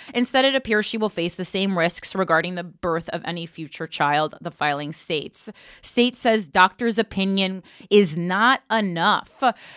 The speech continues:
as his office has done in the broader case on this issue before the state Supreme Court. Paxton's attorneys also argued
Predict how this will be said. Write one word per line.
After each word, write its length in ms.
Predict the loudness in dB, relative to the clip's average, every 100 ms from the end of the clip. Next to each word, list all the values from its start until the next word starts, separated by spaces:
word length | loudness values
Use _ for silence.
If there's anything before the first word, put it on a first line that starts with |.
| 0
as 240 | 4 4 2
his 180 | -6 0
office 440 | 2 2 -4 0
has 260 | 2 2 2
done 320 | 0 2 0
in 160 | -2
the 120 | -2 -4
broader 560 | -2 0 0 0 -4
case 440 | -4 -2 0 0 0
on 240 | 0 0 0
this 220 | -4 -4
issue 400 | -6 -4 -4 -4
before 400 | -4 -8 -2 -2
the 80 | -2
state 340 | -6 -6 -6
Supreme 440 | -8 -8 -8 -10 -10
Court. 440 | -2 2 2 -2 _ _ _ -20 _ 0
Paxton's 580 | 4 4 0 0 2 2
attorneys 580 | -2 0 0 2 -2 2
also 360 | 2 2 -2 0
argued 560 | 2 2 0 -6 -6